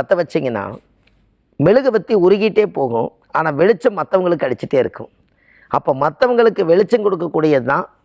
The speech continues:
இந்த மெழுகுபத்தி. அதே போல தான் இந்த ஞாயிற்றுக்கிழமை. மத்தவங்களுக்கு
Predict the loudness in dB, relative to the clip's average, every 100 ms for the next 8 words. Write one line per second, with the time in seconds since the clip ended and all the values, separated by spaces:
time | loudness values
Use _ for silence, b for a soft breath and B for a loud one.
0 | _ _ _ -2 0 2 0 -2 -8 -12
1 | -12 _ b -4 0 0 2 0 0 -2
2 | -2 0 0 -4 -4 -4 -4 -4 0 2
3 | 2 0